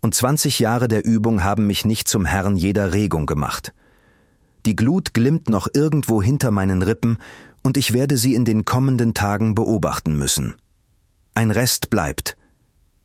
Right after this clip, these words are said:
Ich kann ihn auch jetzt spüren. Aber das heftige Brennen ist vergangen, und was bleibt, ist etwas, womit ich arbeiten kann. Ich habe heute Nacht etwas gekostet, den Unterschied zwischen dem Feuer, das zerstört,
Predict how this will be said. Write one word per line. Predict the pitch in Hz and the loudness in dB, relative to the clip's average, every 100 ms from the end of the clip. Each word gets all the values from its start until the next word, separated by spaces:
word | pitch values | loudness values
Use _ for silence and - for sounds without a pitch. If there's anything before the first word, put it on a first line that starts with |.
| - | -4
Ich | 117 | -2
kann | 127 127 | 0 0
ihn | 123 117 | 0 0
auch | 117 | -2
jetzt | 107 87 - - | -2 -2 -2 -4
spüren. | - 92 76 73 67 - _ _ _ _ _ _ _ _ | -2 -2 0 -2 -6 -12 _ _ _ _ _ _ _ _
Aber | - 101 | -2 0
das | 101 95 - | 0 0 0
heftige | 120 - 104 98 | -2 -2 -2 0
Brennen | 90 113 123 98 | 0 2 2 0
ist | 85 - | -2 -2
vergangen, | 87 90 92 92 82 - - - - | -2 0 0 0 -2 -8 -20 -20 -4
und | 110 - | -2 0
was | 92 | -2
bleibt, | - 107 131 - - | 0 0 0 -4 -6
ist | - 107 - | -4 -4 -2
etwas, | 110 - 107 - | -4 -2 -2 0
womit | 104 101 104 | 0 0 0
ich | - | -2
arbeiten | 104 98 78 71 78 | -2 0 -2 -2 -4
kann. | 71 78 62 - _ _ _ _ _ _ _ _ - | -4 -4 -4 -8 _ _ _ _ _ _ _ _ -4
Ich | 113 131 | -2 0
habe | 139 135 | 2 2
heute | 123 117 | 0 0
Nacht | 107 120 - | 0 0 -2
etwas | 92 104 95 | -2 -2 -2
gekostet, | 101 - 113 - - 69 - - _ _ _ _ _ | -2 -2 -2 -2 -4 -6 -8 -16 _ _ _ _ _
den | 90 90 | -4 0
Unterschied | 117 127 113 - 107 - | 0 0 -2 -2 -2 -2
zwischen | - 92 - 85 | -2 -2 0 -2
dem | 80 76 | 0 -2
Feuer, | - - 101 98 | -2 -2 0 0
das | 78 76 | -2 -4
zerstört, | - 87 - - 82 85 92 | -4 -2 -2 -2 0 0 -4